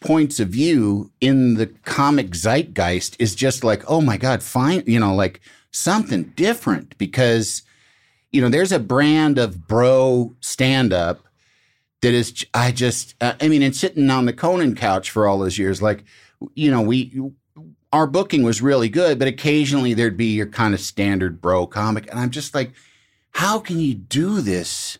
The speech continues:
status quo bullshit just over and over and over and over and over?"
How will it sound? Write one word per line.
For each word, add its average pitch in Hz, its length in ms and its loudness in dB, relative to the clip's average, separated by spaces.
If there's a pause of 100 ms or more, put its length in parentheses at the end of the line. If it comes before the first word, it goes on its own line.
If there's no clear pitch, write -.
(760)
status 147 680 -4
quo 120 680 0 (160)
bullshit 104 920 0
just - 540 -6 (880)
over 127 360 2
and 101 100 2
over 107 300 2
and 90 100 -2
over 92 280 -2
and 82 80 -6
over 85 260 -4
and 78 80 -8
over?" 87 460 -10